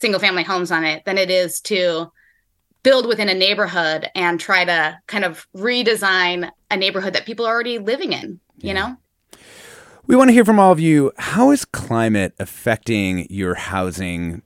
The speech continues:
Speaker 2: decisions? Like, have you moved to a new home because of fire, flood concerns, difficulty with insurance, all that kind of stuff? You can give us a call. The number is eight six six, seven three three, six seven eight six, forum at K Q E D dot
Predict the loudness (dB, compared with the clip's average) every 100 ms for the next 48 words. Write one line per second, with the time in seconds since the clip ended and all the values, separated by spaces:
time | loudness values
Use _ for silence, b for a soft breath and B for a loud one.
0 | -14 -12 -6 -6 -8 -12 -14 -16 -14 -10
1 | -6 -2 -2 -2 -4 -2 -2 -2 -4 -4
2 | -6 -12 -16 -12 -4 -2 -2 -4 -2 -2
3 | -2 -4 -4 -2 0 0 -2 -6 -8 -6
4 | -6 -6 -6 -6 -8 -12 -6 -4 -2 -4
5 | -6 -8 -8 -8 -10 -6 -8 -8 B B
6 | 0 2 0 -2 -2 -2 -2 0 -2 -2
7 | -8 -8 -6 -8 -8 -6 -6 -8 -6 -6
8 | -8 -6 -2 -2 -2 -6 -8 -10 -10 -10
9 | -6 -6 -6 -6 -6 -6 -8 -6 -6 -6
10 | -10 -12 -14 -12 -4 -2 -2 -4 -2 0
11 | 0 -4 -8 -10 -8 -6 -6 -4 -6 -6